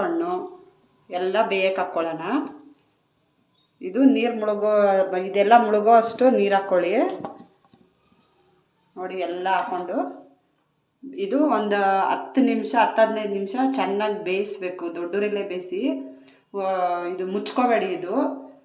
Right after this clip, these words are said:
ಮುಚ್ಚಿದ್ರೆ ಅದು ಇದ್ರದ್ದು ಗದ್ರ ಗದ್ರ ವಾಸನೆ ಬರುತ್ತೆ. ಇದು ಚೆನ್ನಾಗಿ ಬೇಯಲಿ ಒಂದು ಹತ್ತು ನಿಮಿಷ. ಇವಾಗ ಇದನ್ನ ಚೆನ್ನಾಗಿ ಹಿಂಗೆ ಮಿಕ್ಸ್ ಮಾಡಿ ಬೇಯಕ್ಕೆ ಬಿಡೋಣ.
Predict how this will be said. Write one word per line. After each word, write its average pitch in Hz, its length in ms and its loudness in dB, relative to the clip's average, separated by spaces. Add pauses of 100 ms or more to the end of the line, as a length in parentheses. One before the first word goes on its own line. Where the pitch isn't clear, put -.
(160)
ಮುಚ್ಚಿದ್ರೆ 214 480 -4
ಅದು 190 160 -4 (140)
ಇದ್ರದ್ದು 202 360 -4 (140)
ಗದ್ರ 180 200 -6 (100)
ಗದ್ರ 190 180 -4 (140)
ವಾಸನೆ 185 340 -6
ಬರುತ್ತೆ. 190 320 -4 (220)
ಇದು 190 100 -10 (140)
ಚೆನ್ನಾಗಿ 214 380 -2 (340)
ಬೇಯಲಿ 214 340 2
ಒಂದು 170 160 -6
ಹತ್ತು - 220 -10
ನಿಮಿಷ. - 160 -12 (800)
ಇವಾಗ 190 220 -8 (400)
ಇದನ್ನ 190 220 0 (640)
ಚೆನ್ನಾಗಿ 196 420 2
ಹಿಂಗೆ 185 220 -2
ಮಿಕ್ಸ್ - 320 -4
ಮಾಡಿ 196 220 2 (1040)
ಬೇಯಕ್ಕೆ 185 320 0
ಬಿಡೋಣ. 170 240 -4